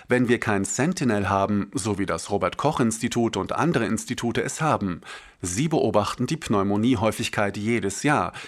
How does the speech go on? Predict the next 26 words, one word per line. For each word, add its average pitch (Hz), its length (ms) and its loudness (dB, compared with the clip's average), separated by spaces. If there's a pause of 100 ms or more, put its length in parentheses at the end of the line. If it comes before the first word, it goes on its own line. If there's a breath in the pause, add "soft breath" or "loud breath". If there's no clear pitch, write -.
(120)
die 123 100 4
beobachten 95 680 0 (100)
einige 110 500 0
Viren. 98 400 -2 (260 loud breath)
Coronaviren 110 880 2
in 90 140 -2
Deutschland 104 600 2
bisher 110 300 -2
nicht, 143 280 0 (200 loud breath)
und 151 140 -2
zwar, 101 240 2
weil 110 160 2
sie 123 140 2
nicht 139 260 -2
wichtig 147 420 -4
schienen. 95 440 0 (280 loud breath)
Wir 110 240 4
können 156 340 2
davon 98 320 0
ausgehen, 113 720 0
dass 120 220 -2
wir 123 200 -2
immun 143 400 4
sind 95 400 -2
gegen 101 260 -2
Coronaviren, 107 880 -2